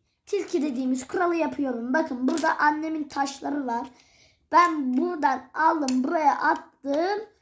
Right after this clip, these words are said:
Karşıda annemin taşları var. Annemin taşlarının tilki kuralı dediğimiz bu. Böyle alıyorum,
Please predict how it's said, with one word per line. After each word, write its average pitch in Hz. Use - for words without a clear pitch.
Karşıda 403
annemin 370
taşları 311
var. 233
Annemin 320
taşlarının 330
tilki 359
kuralı 277
dediğimiz 302
bu. 277
Böyle 359
alıyorum, 339